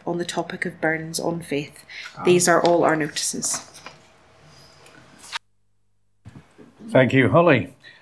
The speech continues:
Speaker 2: Uh, we have some opening words, which will be with you in a, just a moment. And if you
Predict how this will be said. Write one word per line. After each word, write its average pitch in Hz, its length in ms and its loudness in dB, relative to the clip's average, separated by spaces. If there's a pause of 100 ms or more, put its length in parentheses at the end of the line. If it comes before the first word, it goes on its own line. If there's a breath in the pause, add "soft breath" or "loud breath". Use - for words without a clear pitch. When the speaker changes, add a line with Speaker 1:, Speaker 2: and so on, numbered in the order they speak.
(200 loud breath)
Speaker 2:
Uh, 135 500 6 (680)
we 147 260 -2
have 170 260 2
some 160 320 -2
opening 151 440 2
words, 160 680 2 (1000)
which 127 240 -16
will 139 80 -6
be 127 120 -2
with 139 200 -2
you 135 100 -2
in 131 80 0
a, 127 80 -2
just 131 240 -4
a - 20 -10
moment. 185 380 2
And 143 320 4
if 139 320 0
you 175 480 2